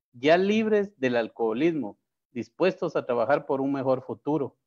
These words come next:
un mejor futuro para tu familia, un mejor futuro en lo que puede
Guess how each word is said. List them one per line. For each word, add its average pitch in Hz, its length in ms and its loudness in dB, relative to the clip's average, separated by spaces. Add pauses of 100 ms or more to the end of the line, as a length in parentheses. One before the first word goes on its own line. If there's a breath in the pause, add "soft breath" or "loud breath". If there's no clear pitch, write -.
(320)
un 139 140 -2
mejor 151 300 2
futuro 156 540 0
para 110 240 -2
tu 101 120 -16
familia, 147 580 -2
un 139 140 -4
mejor 131 260 -4
futuro 131 560 -6 (400)
en 110 160 -6
lo 104 140 -6
que 110 80 -6
puede 123 560 0